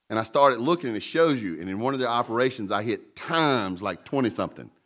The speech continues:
We did not send your company that check. I don't think we understand sometimes how God is multiplying mercy to us by n-, only, not only not smushing us every time we sin,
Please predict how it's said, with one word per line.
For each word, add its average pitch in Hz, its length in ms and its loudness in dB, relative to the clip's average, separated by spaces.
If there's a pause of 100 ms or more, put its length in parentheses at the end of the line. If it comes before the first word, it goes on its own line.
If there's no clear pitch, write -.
(1700)
We 143 120 0
did 151 120 0
not 151 300 2
send 147 300 -2
your 139 100 2
company 127 420 -4 (120)
that 101 280 -2
check. - 380 -10 (2500)
I 131 60 -8
don't 208 140 -8
think 170 200 -4
we 131 160 -2
understand 113 480 -4
sometimes 92 480 -6
how 95 140 -6
God 92 300 -2
is 85 120 -10
multiplying 90 720 -6
mercy 82 340 -6
to 78 100 -10
us 76 300 -10 (840)
by 98 180 2
n-, 101 220 -2 (200)
only, 123 320 2
not 123 220 2
only 131 200 2
not 104 360 0
smushing 104 460 -2
us 90 120 -6
every 95 200 -4
time 92 300 -4
we 90 100 -6
sin, 98 440 -4